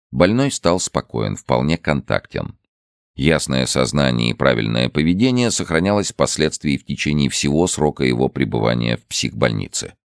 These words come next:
Внешность, насколько сумею передать, у него была такая. Человек довольно высокого роста, полноватый, плечи покатые,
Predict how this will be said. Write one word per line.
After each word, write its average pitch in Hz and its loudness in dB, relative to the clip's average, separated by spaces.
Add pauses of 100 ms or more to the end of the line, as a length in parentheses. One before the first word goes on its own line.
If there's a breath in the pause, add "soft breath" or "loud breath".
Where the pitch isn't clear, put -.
Внешность, 131 2
насколько 113 -2
сумею 104 0
передать, 92 2
у - 0
него 80 2
была 85 2
такая. 53 -2 (380)
Человек 110 4
довольно 73 2
высокого 64 0
роста, 87 2
полноватый, 64 0
плечи 65 -2
покатые, 92 0